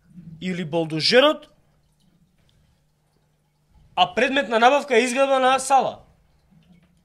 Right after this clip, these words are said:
Ова е П С како се мести тендер.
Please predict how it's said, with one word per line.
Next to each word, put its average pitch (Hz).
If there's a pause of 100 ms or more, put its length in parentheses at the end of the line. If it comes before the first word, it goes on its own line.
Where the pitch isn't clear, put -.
(2250)
Ова 277
е 240 (180)
П 254
С - (160)
како 269
се 185
мести 202
тендер. 113